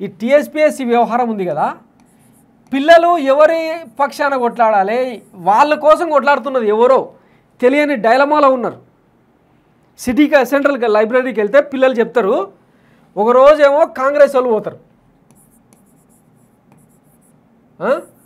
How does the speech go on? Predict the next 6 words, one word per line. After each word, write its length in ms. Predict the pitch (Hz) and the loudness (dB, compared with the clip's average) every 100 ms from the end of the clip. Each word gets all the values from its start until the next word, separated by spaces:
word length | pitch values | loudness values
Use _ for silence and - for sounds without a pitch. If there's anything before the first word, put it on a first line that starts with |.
| _ _ _ 214 | _ _ _ -6
ఇంకొక 280 | 262 285 269 | -2 0 2
రోజు 160 | 262 262 277 | 2 0 -6
బీజేపీ 300 | 233 254 254 240 | -6 0 0 0
వాళ్ళు 140 | 240 | -2
పోతారు, 240 | 202 147 - _ _ _ _ _ _ _ _ _ _ _ _ _ _ _ _ _ _ _ _ _ _ _ _ _ _ _ _ _ _ _ _ 226 | -4 -8 -18 _ _ _ _ _ _ _ _ _ _ _ _ _ _ _ _ _ _ _ _ _ _ _ _ _ _ _ _ _ _ _ _ -4
ఇంకొక 280 | 277 277 | 0 0